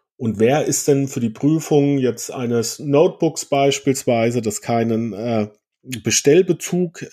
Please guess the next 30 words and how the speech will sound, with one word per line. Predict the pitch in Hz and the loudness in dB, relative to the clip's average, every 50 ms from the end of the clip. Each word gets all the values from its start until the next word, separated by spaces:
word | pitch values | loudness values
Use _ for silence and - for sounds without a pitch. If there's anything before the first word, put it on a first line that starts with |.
| _ _ | _ _
hatte, | - - - 165 - 175 170 160 165 - _ _ | -4 0 0 2 4 4 2 2 2 -2 _ _
also | 120 104 107 | -8 -6 -6
es | 101 - - | -8 -8 -6
nicht | 139 135 135 - | -6 -6 -6 -4
über | - 127 | -4 -4
eine | 113 107 | -4 -4
Bestellung | 98 110 - - - 139 151 156 147 | -4 -6 -6 -2 0 0 0 0 -2
bestellt | 143 139 - - 139 131 123 127 - | -4 -6 -2 0 0 0 0 0 0
wurde, | 123 123 120 120 123 123 123 - - - - - - - - - _ _ _ | 2 4 4 6 4 4 2 0 -6 -18 -20 -20 -20 -20 -20 -20 _ _ _
wer | 95 101 | -6 -6
prüft | 104 - - 120 120 - - - | -6 -4 -4 -4 -4 -4 -4 -6
es | - - - | -6 -4 -2
inhaltlich, | - 175 180 165 151 156 143 139 139 - 143 135 131 131 - 98 | -2 0 0 0 2 2 2 2 2 0 0 -2 -2 -2 -6 -4
wer | 95 101 87 - | -4 -4 -4 -2
gibt's, | - - 107 - - - - | -6 -8 -8 -8 -12 -14 -10
äh, | - 107 113 104 101 | -8 -6 -6 -6 -6
letztendlich | 95 104 104 101 - - - - 104 101 98 - 104 92 - | -4 -6 -6 -6 -8 -10 -12 -10 -12 -12 -10 -10 -10 -10 -10
frei? | - - 90 - - - - - _ _ _ _ _ _ _ _ _ _ | -10 -10 -10 -12 -12 -16 -20 -20 _ _ _ _ _ _ _ _ _ _
Wo | 127 151 | -2 0
sind | 160 - 185 170 - | 2 2 0 0 0
vielleicht | - 170 156 - - | 0 0 0 2 0
auch | 147 139 - | 0 0 0
gewisse | - 135 131 143 135 156 139 | -2 0 0 0 0 0 -4
Betragsgrenzen, | - 131 - - 135 123 139 165 - - - - - - 113 104 98 104 - - 110 104 | -6 -8 -8 -6 -4 -2 -2 -2 -4 -4 -6 -8 -2 0 0 0 0 -2 -6 -6 -2 -2
wo | 110 | -2
sich | 110 117 127 - | -2 -2 -4 -6
diese | - 123 117 117 123 | -6 -6 -2 -2 0
Hierarchien | - 143 135 123 127 123 110 - - 151 143 143 | 2 2 2 4 4 2 2 0 -2 -2 -2 -2
verschieben? | - - 120 - - - 190 185 151 131 117 | -2 -2 -2 -2 0 0 0 0 0 -2 -4
Also | - - 117 113 120 113 113 110 - | -4 -6 -4 0 0 0 0 0 -4